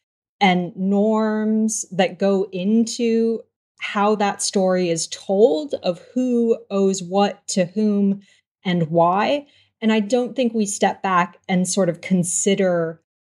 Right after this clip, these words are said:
those norms enough and the judgments that are shaping how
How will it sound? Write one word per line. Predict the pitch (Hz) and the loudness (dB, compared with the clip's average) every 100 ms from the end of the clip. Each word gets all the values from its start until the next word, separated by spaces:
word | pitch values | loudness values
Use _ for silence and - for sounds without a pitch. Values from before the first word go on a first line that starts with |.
| _ - | _ -4
those | 165 180 165 | 2 2 2
norms | 170 160 156 160 165 | 0 0 -2 -4 -8
enough | - 165 165 - 165 | -8 -8 -10 -12 -14
and | 175 165 160 160 | -10 -8 -6 -2
the | |
judgments | 147 - 175 160 185 160 160 | -2 0 0 0 -2 -4 -4
that | 196 170 | -2 0
are | 170 | 0
shaping | - 180 170 175 165 - 160 | 0 -2 -4 -6 -10 -10 -20
how | - 185 165 156 156 | -14 -4 0 2 0